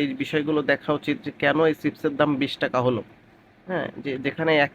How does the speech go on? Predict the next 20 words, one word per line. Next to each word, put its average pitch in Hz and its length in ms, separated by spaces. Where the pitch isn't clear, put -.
কেজি 147 240
আলু 143 220
দিয়ে 143 200
পঁয়তাল্লিশ 143 400
প্যাকেট 127 240
চিপস - 200
তৈরি 135 260
করা 123 220
যায়, 135 160
অর্থাৎ - 260
নয়শো 143 300
টাকার 156 200
চিপস 151 340
হয়, 135 160
এখানে 156 200
এত, - 100
এত - 100
ব্যবধান 156 380
কেন? 135 160
কি 175 100